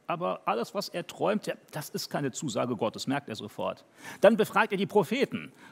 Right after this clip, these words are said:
Aber scheinbar diese Propheten können auch nichts Vernünftiges sagen. Und dann versu-, versucht er das durch die Urim. Das sind diese Lose, die der Hohepriester in seiner Tasche vor dem Bauch gehabt hat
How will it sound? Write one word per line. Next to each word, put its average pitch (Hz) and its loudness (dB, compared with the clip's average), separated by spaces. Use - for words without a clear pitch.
Aber 139 4
scheinbar 156 0
diese 175 -2
Propheten 175 0
können 170 0
auch - -2
nichts 160 -2
Vernünftiges 113 -2
sagen. 87 -2
Und 120 4
dann 190 4
versu-, 123 -4
versucht 139 -2
er 156 -2
das 147 -2
durch 170 -4
die 180 -6
Urim. 170 2
Das - -6
sind 139 0
diese 135 2
Lose, 147 2
die 107 -4
der 110 0
Hohepriester 147 0
in 143 -2
seiner 123 0
Tasche 160 -6
vor 131 -6
dem 104 -2
Bauch 135 2
gehabt 147 -2
hat 151 0